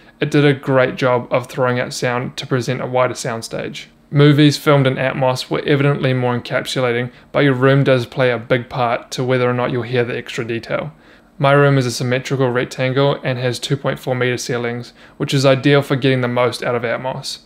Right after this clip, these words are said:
The rear speakers added to the effect, and I felt like they elevated the sound even though they didn't have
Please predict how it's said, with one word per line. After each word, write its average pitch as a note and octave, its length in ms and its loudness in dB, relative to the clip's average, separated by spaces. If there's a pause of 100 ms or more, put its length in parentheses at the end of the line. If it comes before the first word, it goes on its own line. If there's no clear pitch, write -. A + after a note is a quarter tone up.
(340)
The D3 100 4
rear C3+ 240 4
speakers C#3 460 0
added B2+ 340 0
to C3+ 100 -10
the B2 140 -2
effect, B2 460 -6
and C#3+ 100 -4
I B2 80 -6
felt C#3 300 0
like C3 200 -4
they C3 140 -2
elevated A#2+ 400 -2
the A#2+ 80 -6
sound A#2+ 460 -6
even C3 320 0
though B2 180 -2
they A#2 140 -4
didn't B2+ 220 -10
have A#2 360 -8